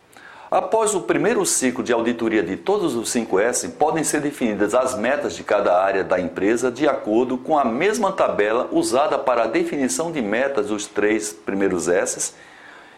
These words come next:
e usada a mesma lógica para os planos de ação.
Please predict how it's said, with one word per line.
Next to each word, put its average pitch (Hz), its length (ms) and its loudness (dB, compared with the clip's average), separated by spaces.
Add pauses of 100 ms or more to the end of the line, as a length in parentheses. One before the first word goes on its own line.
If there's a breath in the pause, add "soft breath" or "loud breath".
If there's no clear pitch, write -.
e 190 280 2
usada 170 540 2
a - 20 0
mesma 190 360 2
lógica 135 500 2
para 139 220 0
os 123 120 -4
planos 165 460 -2
de 123 100 2
ação. 87 380 0